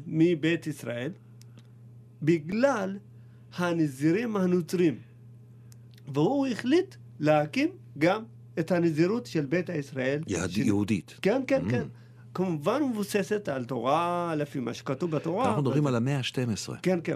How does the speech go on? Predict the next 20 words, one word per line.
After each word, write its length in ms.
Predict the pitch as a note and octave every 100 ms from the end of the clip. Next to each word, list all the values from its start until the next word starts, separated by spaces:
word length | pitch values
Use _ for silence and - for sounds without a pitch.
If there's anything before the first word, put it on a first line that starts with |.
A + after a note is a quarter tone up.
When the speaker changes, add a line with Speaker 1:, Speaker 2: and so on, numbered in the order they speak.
| A2+
Speaker 2:
וואו. 120 | B2+
Speaker 1:
בסביבות 380 | D3 D3 G3+ G3+
במאה 600 | C#3+ C#3 C3+ D#3+ F3+ F3
שתים 260 | D3+ F#3 F3+
עשרה, 300 | D#3 D#3+ D3
שלוש 320 | B2+ E3+ D#3
עשרה, 220 | C3+ C#3
ככה 180 | B2 D3+
Speaker 2:
אוקיי. 220 | G#2 -
Speaker 1:
והלאה. 280 | B2 A#2+ A#2+ - - -
Speaker 2:
אוקיי. 260 | - - - - - -
Speaker 1:
ובאותה 560 | D#3 C#4 D4 C4+ C4 C4
תקופה, 600 | - G#3 F#3+ C4+ A#3+ A3 G#3+ -
עוד 200 | A3 B3
לפני 400 | G#3 G#3 A3+ C#4
שהוא 300 | C#4 A#3+ G#3+
התחיל, 540 | G#3 - A#3+ G3 F#3 F#3 - - - -
המקומים 580 | E3+ G#3 G#3 G3 F3+ A3
רודפים 460 | G#3+ F3+ D#3+ A#3 G#3
אחריו. 540 | E3 C#3+ C3 B2+ C3+